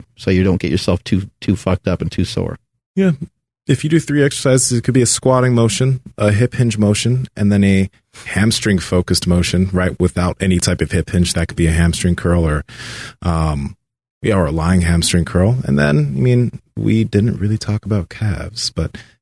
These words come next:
Speaker 2: you may want to do that if you don't want stick legs.
Speaker 1: Yeah,
Speaker 2: Add
Speaker 1: just
Speaker 2: some
Speaker 1: m-,
Speaker 2: calves in.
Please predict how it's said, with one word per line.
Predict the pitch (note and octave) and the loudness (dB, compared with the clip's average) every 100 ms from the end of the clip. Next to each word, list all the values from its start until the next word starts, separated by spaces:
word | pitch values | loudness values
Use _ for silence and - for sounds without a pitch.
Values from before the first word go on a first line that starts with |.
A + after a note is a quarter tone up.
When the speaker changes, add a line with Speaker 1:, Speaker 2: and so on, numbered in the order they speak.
| - | -18
Speaker 2:
you | - | -8
may | D2+ A2 | -2 0
want | A#2+ G#2+ - | 2 0 -2
to | - | 0
do | G2+ A2 | 2 2
that | - - - | -4 -14 -14
if | - - | -18 -10
you | |
don't | D#2+ D#2+ F2 | -6 -4 -4
want | D#2+ | -6
stick | - - - - | -8 -12 -14 -16
legs. | A#2 A2+ - - - _ _ - | -16 -18 -16 -16 -16 _ _ -4
Speaker 1:
Yeah, | A#3+ | -2
Speaker 2:
Add | F#2 | 2
Speaker 1:
just | G#2+ | 2
Speaker 2:
some | C#3+ | 2
Speaker 1:
m-, | - | 2
Speaker 2:
calves | B2+ C3 - | 0 0 -4
in. | - | -10